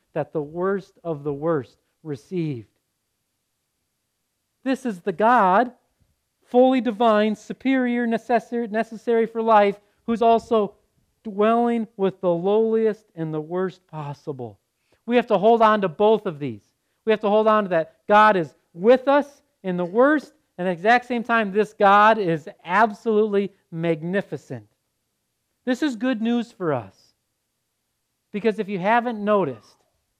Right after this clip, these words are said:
our flesh is weak. That at the end of the day, our flesh cannot conquer the worst of the worst. And if God is not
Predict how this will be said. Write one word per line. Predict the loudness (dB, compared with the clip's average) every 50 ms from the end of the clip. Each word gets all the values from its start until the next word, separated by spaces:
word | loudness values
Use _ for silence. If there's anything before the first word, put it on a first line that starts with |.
| _ _ _ _ _ _ _ _ _ _ _ -4
our | -2 0 0 0
flesh | -2 -8 _ -6 -2 -2 -2 -2 -6 -12 -20 _ -12
is | -12 -12 -12 -12
weak. | -12 -10 -10 -10 -10 -12 _ _ _ _ _ _ _ _ _ _ _ _ _ _ _ _ _ _ _ _ _ _ _ _ _ 0
That | 2 4 4
at | 2 0 -2
the | -4 -2
end | -2 0 0 0 -2
of | -2 -2 -2
the | -4 -2
day, | 0 2 4 4 4 2 0 -2 -6 _ _ _ _ -4
our | 0 2 4 4 2 0
flesh | -2 _ -2 2 2 4 2 2 -2 -10 _
cannot | -8 -4 -4 -4 -2 -2 -2 -2 -2 -2 -6 _ -12
conquer | -6 -4 -4 -4 -4 -6 -8 -10 -10 -10 -12 _ _ _ _
the | -4 -4 -4
worst | -2 -2 -4 -4 -4 -4 -8 _ _ _ _ _ _ _
of | -8 -8 -6 -6
the | -6 -6
worst. | -4 -4 -4 -4 -6 -8 _ _ _ _ _ _ _ _ _ _ _ _ _ _ _ _ _ _ _ _ _ _ _ _ _ _ _ _ _ _ _ _ _ _ _ _ _ _ _ _ _ _ _ _ _ _ -8
And | -6 -4 -4
if | -4 -2 2
God | 4 4 6 6 4 4
is | 2 0 -2 -2 -4
not | -2 -2 0 0 -2 -4 -6